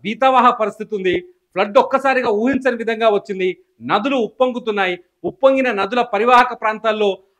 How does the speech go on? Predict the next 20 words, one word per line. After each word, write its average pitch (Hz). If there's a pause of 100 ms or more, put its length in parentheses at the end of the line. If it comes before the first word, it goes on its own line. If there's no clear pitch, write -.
అక్రమ 294
కట్టడాలన్నీ 233
నీట 214
మునిగిపోయాయి. 196 (220)
ఈ 185
అక్రమ 247
కట్టడాలతో 220 (180)
పాటు 247 (220)
అక్కడ 185
జనం 190 (240)
నానా 190
అవస్థలు 240
పడుతున్నారు. 123 (680)
డెవలప్‌మెంట్ 262
కావచ్చేమో, 254 (200)
డెవలప్‌మెంట్ 240
ముచ్చట 233
పక్కన 233
పెడదాం. 226 (840)
ఇప్పుడు 202